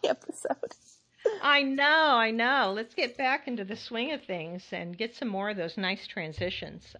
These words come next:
Speaker 1: Yeah.
Speaker 2: Um, I'm looking forward to it. So it was great. It's great to have the, the show back.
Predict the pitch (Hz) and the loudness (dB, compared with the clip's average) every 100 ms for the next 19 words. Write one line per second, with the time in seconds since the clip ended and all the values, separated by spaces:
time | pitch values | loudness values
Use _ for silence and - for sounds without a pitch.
0 | 202 175 - 190 _ _ _ - - - | -4 -4 -4 -10 _ _ _ -20 -20 -20
1 | - - _ - - _ 190 185 196 196 | -20 -20 _ -20 -20 _ -2 0 0 0
2 | 208 190 - 190 196 196 185 - 170 160 | -2 -2 -4 -2 0 0 -4 -4 -2 -2
3 | 165 - - 262 320 285 - 262 247 196 | -4 -4 4 8 8 4 0 4 4 4
4 | 190 190 - 202 208 208 208 180 180 170 | 0 -4 2 2 2 0 2 2 2 -4
5 | - _ - - 190 160 165 156 165 - | -8 _ -8 -2 0 0 0 -4 -6 -10